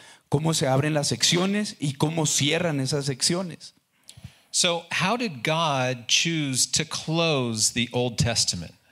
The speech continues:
Speaker 1: cómo eligió Dios cerrar el Antiguo Testamento?
Speaker 2: Certainly the last few words of the Old Testament would, would, uh, would have a particular value to them.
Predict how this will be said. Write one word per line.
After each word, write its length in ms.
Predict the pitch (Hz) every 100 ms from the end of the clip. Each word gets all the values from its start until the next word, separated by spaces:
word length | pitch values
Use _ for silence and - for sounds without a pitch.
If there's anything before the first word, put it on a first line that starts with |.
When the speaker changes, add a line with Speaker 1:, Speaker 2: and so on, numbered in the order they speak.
| _ _ _ _ _ _ -
Speaker 1:
cómo 260 | - 147 151
eligió 380 | 180 160 156 151
Dios 460 | 156 143 135 - -
cerrar 600 | - 131 123 131 123 107 - -
el 140 | 117
Antiguo 320 | 113 113 120
Testamento? 680 | - 110 87 95 92 98 175 - _ _ _ _ _ _ _ _ -
Speaker 2:
Certainly 440 | - 233 196 175
the 140 | 131 127
last 520 | 127 147 147 - -
few 340 | - 156 151
words 1080 | 131 117 135 160 110 95 117 135 - - - _ _ _
of 180 | 127 113
the 160 | 123 127
Old 260 | 139 135 117
Testament 680 | 156 147 - 131 117 107 - _ - - _
would, 380 | 120 123 120 117 -
would, 480 | 123 120 107 104 -
uh, 560 | 107 98 95 92 95 92 - _ _ _
would 200 | - 120
have 220 | 117 131 123
a 60 |
particular 540 | 110 135 139 - 123 107
value 400 | 104 104 104 98
to 240 | - 98
them. 240 | 87 87